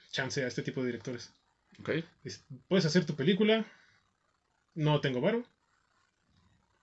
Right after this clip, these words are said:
Speaker 1: pero pues échale ganas".
Speaker 2: <laughs> Ok.
Speaker 1: Y otra, otra cosa que caracteriza mucho a estas películas es que no hacen publicidad.
Speaker 2: No, pues no.
Speaker 1: La que rompió la regla fue Sharknado.
Speaker 2: Ujú, cierto, cierto.
Speaker 1: Pero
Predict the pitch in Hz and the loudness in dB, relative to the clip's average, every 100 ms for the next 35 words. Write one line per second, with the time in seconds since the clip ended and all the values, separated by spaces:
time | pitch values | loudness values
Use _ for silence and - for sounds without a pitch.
0 | _ _ _ - 180 156 143 131 113 101 | _ _ _ -2 -2 -2 -4 -6 -8 -10
1 | - - _ _ _ - - - 156 147 | -18 -20 _ _ _ -12 -4 0 2 2
2 | 143 156 139 - - - - 101 101 - | 0 0 -4 -8 -20 -12 -10 -6 -6 -8
3 | - - _ _ - - 160 175 190 190 | -20 -20 _ _ -20 -4 0 4 4 4
4 | 196 185 190 - 147 123 - 143 156 151 | 2 2 0 -2 -4 -6 -4 -2 -2 -2
5 | 160 151 143 147 147 143 139 135 143 123 | -4 -2 -2 -2 -2 -2 -4 -4 -6 -4
6 | 117 110 120 - - _ _ _ _ _ | -6 -6 -8 -10 -20 _ _ _ _ _
7 | _ _ _ _ _ 113 104 101 98 98 | _ _ _ _ _ -10 -6 -4 -4 -8
8 | _ - 131 139 123 151 151 151 147 - | _ -6 -4 -2 -2 0 0 0 -2 -4
9 | - 127 131 127 110 98 _ _ _ _ | -4 -6 -6 -8 -8 -14 _ _ _ _
10 | _ _ _ _ _ 107 110 113 113 110 | _ _ _ _ _ -4 -2 0 -2 0
11 | 139 151 - 123 123 123 120 127 - _ | -2 -2 -6 -8 -6 -6 -6 -8 -14 _
12 | _ - _ _ _ _ _ - 135 131 | _ -20 _ _ _ _ _ -6 -4 -4